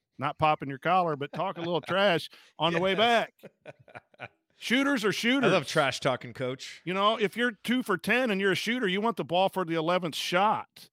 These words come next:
Speaker 1: Um, you know, a-, a-, and that's what it takes, uh, to, to be a shooter. And in some ways, that's what I liked about X. Like, X didn't care. He was gonna shoot. Those games he
Speaker 2: Mm-hmm.
Speaker 1: was two for eighteen. He still wanted to shoot. I kinda like that and respect that,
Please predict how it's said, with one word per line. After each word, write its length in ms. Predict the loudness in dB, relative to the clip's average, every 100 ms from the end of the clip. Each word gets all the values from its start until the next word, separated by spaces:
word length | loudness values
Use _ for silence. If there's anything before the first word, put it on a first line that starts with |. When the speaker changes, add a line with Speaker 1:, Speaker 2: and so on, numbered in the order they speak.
| _ _ _ _
Speaker 1:
Um, 560 | -2 2 2 0 -6 -14 _ _ _ _
you 160 | -10 -8
know, 400 | -6 -4 -6 -6
a-, 60 | -10
a-, 340 | -4 0 0
and 100 | 2
that's 240 | 2 2 0
what 120 | 0
it 80 | 0
takes, 560 | 0 0 0 -6 -12 -12
uh, 340 | -8 -6 -6 -8 -8
to, 160 | -8
to 120 | -6
be 120 | -4 -4
a 40 |
shooter. 260 | -2 -2 -2
And 140 | -2
in 60 | -2
some 200 | -2 0
ways, 300 | 2 0 -4 _ _
that's 160 | -4 0
what 80 | 4
I 40 |
liked 240 | 4 2 2
about 200 | 4 4
X. 400 | 2 0 -8 -14 _
Like, 160 | -8 -4
X 240 | -4 -4
didn't 280 | -4 -6 -4
care. 280 | 0 2 2
He 120 | 0
was 100 | -2
gonna 180 | -2 -2
shoot. 360 | -2 0 -2 -4 -6
Those 180 | -4 -2
games 240 | -2 -2
he 80 | -2
Speaker 2:
Mm-hmm. 40 |
Speaker 1:
was 100 | -2
two 160 | -2 -4
for 140 | 0 0
eighteen. 340 | 0 0 -2 -6 _
He 120 | -6
still 260 | -2 2 4
wanted 220 | 4 2
to 80 | -2
shoot. 260 | -2 -4 0
I 100 | -2
kinda 300 | 0 0 2
like 240 | 2 2 0
that 140 | -4
and 100 | -2
respect 440 | -6 -4 -2 -2
that, 240 | 0 0